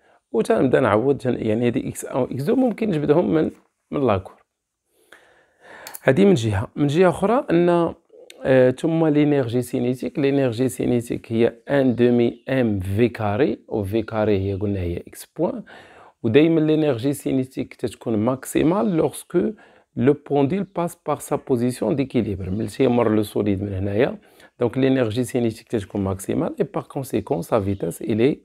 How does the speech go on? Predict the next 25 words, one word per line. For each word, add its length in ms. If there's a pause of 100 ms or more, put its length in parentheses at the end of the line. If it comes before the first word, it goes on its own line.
maximale. 540 (920)
ثم 180
كاينة 280
l'énergie 460
potentielle. 720 (460)
L'énergie 420
potentielle, 800 (480)
دايماً 340
فيها 260
جوج. 540
كاينة 240
l'énergie 460
potentielle 720
de 120
pesanteur، 760 (280)
يعني 440 (460)
عندها 260
علاقة 460
مع 160
الارتفاع، 680 (500)
puisque 240
هنا 280
on 120
travaille, 800
euh, 340